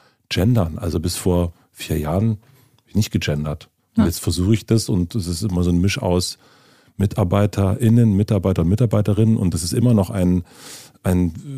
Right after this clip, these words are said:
Speaker 1: noch nicht ganz klares, aber natürlich versuchen, immer da f-, zu gucken, macht man jetzt das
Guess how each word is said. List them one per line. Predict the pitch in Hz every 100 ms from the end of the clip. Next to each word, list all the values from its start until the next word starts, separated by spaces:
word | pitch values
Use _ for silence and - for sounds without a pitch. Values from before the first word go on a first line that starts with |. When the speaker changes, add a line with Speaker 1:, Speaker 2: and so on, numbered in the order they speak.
| 131
Speaker 1:
noch | 117 92
nicht | 101 -
ganz | - 92 -
klares, | - 92 90 107 110 107 -
aber | - 90 87
natürlich | 87 - 92 -
versuchen, | - - - 87 80 92 117 120 104 110 113 -
immer | 101 98
da | 95
f-, | 87 - - 131 - 151 123
zu | -
gucken, | - 113 113
macht | 95 -
man | 101 90
jetzt | 90 -
das | 90 -